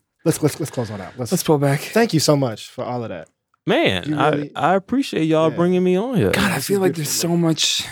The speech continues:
Speaker 1: There's more we
Speaker 2: just
Speaker 1: can
Speaker 2: to
Speaker 1: do.
Speaker 2: expand
Speaker 1: There's more
Speaker 2: on
Speaker 1: we can
Speaker 2: that.
Speaker 1: do.
Speaker 2: Um, so we're gonna check out, but
Speaker 1: Yeah.
Speaker 2: real quick, if there are people who wanna plug into the C B A fight, is there an entry point that you recommend?
Speaker 3: So, a couple things. You can follow us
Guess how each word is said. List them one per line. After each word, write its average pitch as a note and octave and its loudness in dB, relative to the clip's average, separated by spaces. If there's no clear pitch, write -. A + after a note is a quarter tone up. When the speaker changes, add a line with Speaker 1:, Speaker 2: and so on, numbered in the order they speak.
Speaker 1:
There's C3+ -4
more F#3 4
we D#3 4
Speaker 2:
just F3 -2
Speaker 1:
can - -
Speaker 2:
to B2 0
Speaker 1:
do. - -2
Speaker 2:
expand D3 0
Speaker 1:
There's C3+ -8
more D#3+ 4
Speaker 2:
on D3 6
Speaker 1:
we D3 2
can C#3+ 2
Speaker 2:
that. D3 -4
Speaker 1:
do. A2 -12
Speaker 2:
Um, D3+ 2
so F3 -4
we're E3+ 6
gonna F#3 6
check E3+ 0
out, D3+ 2
but D#3+ 2
Speaker 1:
Yeah. D3+ 0
Speaker 2:
real E3+ 2
quick, D#3 0
if D#3 0
there D#3+ 2
are D3+ 2
people D3+ 0
who D3+ -2
wanna D3 -2
plug D3+ -6
into D3 -6
the D3 -10
C C#3+ -4
B C#3+ -2
A C#3+ -2
fight, C#3 -4
is D3 -8
there D3 4
an D3+ 2
entry D3+ 4
point C#3+ 4
that D#3 2
you C#3+ 0
recommend? D3+ -2
Speaker 3:
So, F3 0
a B2+ -4
couple A#2 2
things. G2+ -2
You C#3+ -2
can C#3 2
follow A2 2
us - -2